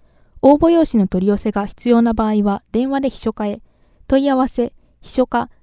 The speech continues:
電話三七の四八零一、ファックス三七の四八二九、ページ番号一零零九八六二。市営住宅の入居者募集。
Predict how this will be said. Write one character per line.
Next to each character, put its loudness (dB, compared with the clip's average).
電 2
話 -2
三 -6
七 -4
の -2
四 0
八 -4
零 -2
一、 -8
フ -2
ァ 0
ッ -6
ク -4
ス -8
三 -6
七 -4
の -4
四 0
八 -2
二 0
九、 -6
ペ 2
ー -2
ジ -2
番 0
号 0
一 -8
零 2
零 -2
九 -4
八 -8
六 0
二。 -2
市 -6
営 2
住 0
宅 0
の 0
入 0
居 -4
者 -4
募 -6
集。 -10